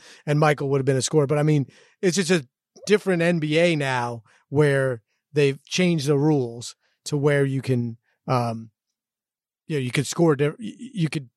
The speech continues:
just, you can't, you go to the line if you can't play defense the way you did back then. You know, you just can't, you could put a, you could push a guy in the back <laughs> back then, you know what I mean? Like,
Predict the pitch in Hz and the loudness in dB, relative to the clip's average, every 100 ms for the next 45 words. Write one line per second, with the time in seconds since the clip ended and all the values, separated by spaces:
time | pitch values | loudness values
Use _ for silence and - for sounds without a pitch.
0 | _ - 151 - _ _ _ - - 214 | _ -10 -10 -10 _ _ _ -4 0 0
1 | 202 165 196 185 180 202 214 165 123 _ | -2 -2 0 2 2 2 2 -2 -8 _
2 | - 147 185 - 185 185 190 185 170 - | -14 -2 -2 0 2 2 2 0 -2 0
3 | 151 147 139 139 127 127 117 127 117 113 | 0 0 0 0 -2 -4 -6 -10 -12 -16
4 | - 127 127 135 139 - 156 135 - - | -14 -12 -10 -10 -8 -4 -2 -4 -8 -20
5 | _ _ 185 269 - 285 170 123 _ _ | _ _ -6 -2 2 2 0 -4 _ _
6 | _ - _ 262 349 - 339 247 247 254 | _ -20 _ -6 0 2 2 0 0 2
7 | 226 165 285 320 - 175 117 - 220 110 | 0 0 0 -2 2 0 2 2 2 4
8 | 214 196 240 233 302 269 247 220 269 | 0 2 2 0 0 2 0 0 -10